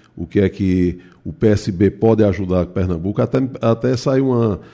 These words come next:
nota que eu tava muito próximo do P S B. E o que eu disse é o seguinte: eu tenho, eu me aproximo das pessoas.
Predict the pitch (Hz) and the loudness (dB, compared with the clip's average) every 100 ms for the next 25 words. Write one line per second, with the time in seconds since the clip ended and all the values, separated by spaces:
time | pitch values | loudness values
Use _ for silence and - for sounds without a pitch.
0 | _ - 101 107 101 - 101 104 98 104 | _ -6 0 0 0 -2 0 0 0 0
1 | 107 117 113 117 98 - 110 120 123 120 | 2 0 0 -2 -2 0 0 0 -2 -6
2 | 117 117 117 - 90 90 80 - - _ | 0 0 0 -2 -2 0 -2 -8 -20 _
3 | _ _ - 127 139 156 151 151 156 131 | _ _ -4 -4 -2 -2 -2 -4 -4 -2
4 | 139 127 156 165 160 151 - 113 127 127 | -2 -2 0 0 0 -2 0 2 4 2
5 | 123 127 151 151 143 - 139 135 131 - | 0 2 2 2 -4 -4 -6 -4 -6 -4
6 | 156 156 101 90 80 - | -6 -4 -4 -2 -4 -12